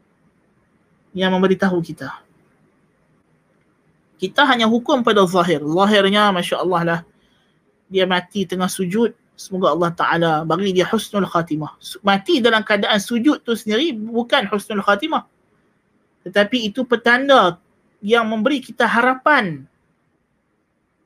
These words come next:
pada orang yang tengok lah. Itu tanda harapan. Harapan yang lebih untuk dia dimatikan dalam husnul khatimah. Ada orang mati,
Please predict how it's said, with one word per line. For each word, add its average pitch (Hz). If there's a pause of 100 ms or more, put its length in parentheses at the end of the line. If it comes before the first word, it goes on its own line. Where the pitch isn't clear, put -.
(520)
pada 196
orang 214
yang 202
tengok 262
lah. 359 (1160)
Itu 170
tanda 254
harapan. 220 (240)
Harapan 226
yang 202
lebih 214 (720)
untuk 202
dia 233
dimatikan 214
dalam 202 (160)
husnul 214
khatimah. 208 (1500)
Ada 190
orang 247
mati, 254